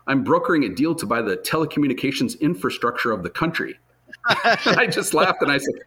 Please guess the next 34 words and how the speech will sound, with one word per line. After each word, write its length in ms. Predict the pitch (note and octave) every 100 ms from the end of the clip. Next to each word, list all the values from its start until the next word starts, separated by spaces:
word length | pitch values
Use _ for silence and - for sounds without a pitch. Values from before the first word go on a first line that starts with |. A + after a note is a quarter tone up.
| _ -
"Oh 100 | F#3
yeah, 120 | F3
I 60 | F3+
do 100 | D#3+
stuff 260 | - F3 F3+
like 160 | D3
that 120 | F3 E3+
all 140 | E3
the 100 | -
time." 320 | F#3+ E3+ F#3+
<laughs> 1800 | B3 - A3+ D#3 - - F#3 - D#3+ - - - D#3 A#3 - E3+ B2+ -
And, 360 | - - - C3+ - - - _ _ D3+
and 100 | D#3
he, 280 | D#3+ - -
he 100 | -
said, 300 | F#3+ F#3+ D#3+ -
"Oh, 160 | D#3+ D#3+
trust 280 | - C#3+ B2
me, 80 | A2
Joe, 160 | G#2
it's 120 | G#2 B2+
not 200 | A#2 G#2+
that 140 | F#2+
complicated." 640 | A#2+ A#2 G#2+ - F#2 F#2+
And 60 | G#2
I 80 | G#2+
said, 180 | - C3+
"Well, 300 | B2 C3 B2+
I'll 320 | A#2+ B2+ B2+
take 200 | D#3+ A#2+
your 120 | A#2+
word 200 | C3+ C#3+
for 240 | C#3 G#2
it." 100 | A#2+